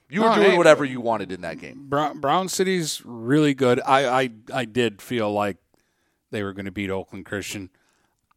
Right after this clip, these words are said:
Speaker 2: I feel like that they're the favorite against Deckerville, but I just wanna point out that, you know, for, for what it's worth, Deckerville can be dangerous.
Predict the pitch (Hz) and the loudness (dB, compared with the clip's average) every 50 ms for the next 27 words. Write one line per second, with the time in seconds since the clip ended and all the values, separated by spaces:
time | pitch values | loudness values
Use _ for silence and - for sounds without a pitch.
0 | _ _ - - 120 107 - - 147 139 127 120 117 113 110 - - 123 117 110 | _ _ -8 -8 -8 -6 -4 0 0 2 2 2 0 0 -2 -2 -2 -4 -2 0
1 | - 120 113 110 107 98 107 107 107 - _ _ - 127 113 104 - 107 107 107 | 0 0 0 0 0 -2 -4 -4 -4 -8 _ _ -2 -2 -2 -2 -2 -4 -6 -6
2 | - _ - - 101 - 110 104 98 87 - - - _ _ - 170 143 - 107 | -6 _ -12 -12 -10 -8 -8 -8 -8 -10 -12 -14 -14 _ _ -20 -14 -8 -6 -6
3 | 98 - - 113 104 92 101 98 98 98 - _ _ _ _ _ _ - 147 147 | -6 -6 -8 -10 -10 -8 -6 -6 -6 -6 -8 _ _ _ _ _ _ -12 -10 -6
4 | 170 180 185 185 165 165 170 156 - - 143 139 135 135 123 - - 123 120 113 | -6 -4 -4 -2 -2 0 0 -2 -2 -4 -4 -2 -2 -2 -2 -2 -2 -2 -2 -2
5 | 107 104 104 107 - - 120 107 101 104 95 _ _ - - 107 95 90 87 85 | 0 0 0 0 -2 -2 -4 -4 -4 -4 -6 _ _ -14 -12 -10 -8 -8 -10 -10
6 | - _ _ _ _ _ _ _ _ _ _ _ _ _ _ _ _ _ _ _ | -14 _ _ _ _ _ _ _ _ _ _ _ _ _ _ _ _ _ _ _
7 | _ _ _ _ - 127 120 117 - - - 123 117 113 120 127 135 143 131 - | _ _ _ _ -6 -6 -6 -6 -6 -6 -6 -4 0 2 4 4 6 4 2 0
8 | - 139 127 120 117 117 110 - - - - _ _ _ _ _ _ _ _ _ | 0 0 2 2 2 2 0 -4 -8 -16 -18 _ _ _ _ _ _ _ _ _
9 | _ _ _ _ _ _ _ _ _ _ _ _ _ _ _ _ _ _ _ _ | _ _ _ _ _ _ _ _ _ _ _ _ _ _ _ _ _ _ _ _
10 | _ _ _ _ _ _ _ _ _ _ _ _ - 131 127 123 - 135 127 117 | _ _ _ _ _ _ _ _ _ _ _ _ -4 -2 -2 -2 -4 -6 -4 -2
11 | 127 123 117 101 - - 123 127 127 131 120 127 123 123 123 120 120 117 113 101 | 0 0 0 -2 -2 -2 -2 -2 -2 -2 -2 -2 0 0 0 0 0 -2 -4 -4
12 | 110 113 113 113 107 - - - - - | -2 0 0 0 0 -2 -6 -8 -10 -12